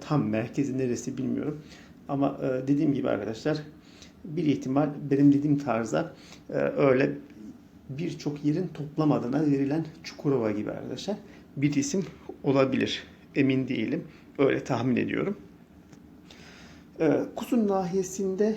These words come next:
Definhak, Definhaki Itırnak olan,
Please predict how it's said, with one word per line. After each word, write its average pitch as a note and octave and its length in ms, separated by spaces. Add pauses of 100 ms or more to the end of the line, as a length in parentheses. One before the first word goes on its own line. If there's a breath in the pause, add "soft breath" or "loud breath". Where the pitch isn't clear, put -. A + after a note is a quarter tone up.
(160)
Definhak, F3+ 1600 (1120 loud breath)
Definhaki F3 1000 (120)
Itırnak D3 800 (760 loud breath)
olan, C#3+ 420